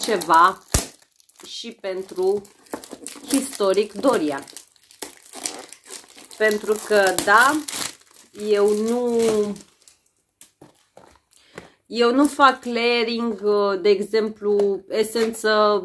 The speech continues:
de mosc cu parfum cu mosc. Nu, mă și joc. Adică combin o esență cu mosc cu un parfum cu ud și trandafiri. Dau un exemplu. Da?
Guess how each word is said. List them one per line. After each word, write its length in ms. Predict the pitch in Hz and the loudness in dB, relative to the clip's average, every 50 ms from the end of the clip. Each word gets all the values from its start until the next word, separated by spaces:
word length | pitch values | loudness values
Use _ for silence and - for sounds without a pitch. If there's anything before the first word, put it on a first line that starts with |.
| 190 180 | -4 -4
de 500 | 190 196 202 196 196 196 190 190 190 - _ _ _ _ _ _ _ _ _ _ _ _ | -4 -2 -2 0 0 0 0 -2 -2 -6 _ _ _ _ _ _ _ _ _ _ _ _
mosc 640 | _ 190 214 233 254 262 262 - - - _ _ _ | _ -2 0 0 0 0 -2 -6 -14 -20 _ _ _
cu 260 | _ - 254 254 - - | _ -12 -12 -12 -10 -2
parfum 380 | - 214 196 196 - 226 226 214 | 0 0 0 0 -2 -8 -8 -8
cu 180 | 214 - 214 196 | -8 -8 -6 -4
mosc. 380 | 180 147 120 - - - _ _ _ _ _ _ _ _ _ _ | -4 -4 -6 -8 -14 -20 _ _ _ _ _ _ _ _ _ _
Nu, 280 | - 269 311 285 226 196 | 0 2 2 4 4 2
mă 180 | 220 254 302 | 2 4 4
și 220 | 311 302 - 330 302 | 4 4 2 2 2
joc. 420 | - 190 185 151 - - _ - | 2 2 -2 -2 -2 -6 _ -20
Adică 640 | - - 214 226 220 240 240 - 240 233 233 233 _ _ _ _ _ _ _ _ _ _ | -8 -6 -6 -4 -4 -6 -4 -4 -4 -4 -4 -8 _ _ _ _ _ _ _ _ _ _
combin 420 | - 254 254 247 - 285 285 285 | -2 0 0 0 0 2 2 4
o 100 | 277 269 | 4 4
esență 760 | 247 240 233 - - 254 254 254 - - 240 233 214 - - _ | 2 0 -2 -4 -6 -6 -6 -6 -4 -4 -4 -2 -4 -6 -8 _
cu 420 | _ 233 233 233 233 226 226 226 226 208 | _ -8 -6 -4 -2 0 0 0 0 0
mosc 720 | 220 226 247 285 302 294 285 - - - - - - _ _ _ _ _ _ _ _ _ _ _ | 0 0 4 4 4 4 2 -4 -12 -16 -20 -20 -20 _ _ _ _ _ _ _ _ _ _ _
cu 80 | _ 269 | _ -8
un 160 | 277 269 254 | -6 -6 -2
parfum 580 | - 240 233 233 233 - - 247 262 269 262 - - | 2 2 2 2 0 -8 -14 -12 -12 -12 -12 -12 -12
cu 100 | 240 247 254 247 247 247 247 240 208 - _ _ _ _ _ _ _ _ - _ | -8 -6 -4 -4 -4 -4 -6 -8 -10 -14 _ _ _ _ _ _ _ _ -20 _
ud 180 | - 196 208 202 | -6 -4 -4 -4
și 160 | - - 202 | -4 -10 -10
trandafiri. 640 | - 196 190 190 185 190 185 185 - 180 151 - - _ | -2 0 0 2 2 0 0 0 -2 -4 -6 -6 -10 _
Dau 220 | _ - 175 165 170 | _ -2 0 0 0
un 80 | 170 | 0
exemplu. 460 | 160 156 - - 156 131 131 123 104 - - - _ - _ _ _ _ _ - - _ _ | -2 -4 -6 -8 -10 -10 -10 -14 -20 -20 -20 -20 _ -20 _ _ _ _ _ -20 -20 _ _
Da? 300 | 156 160 175 - - | -6 -6 -6 -6 -8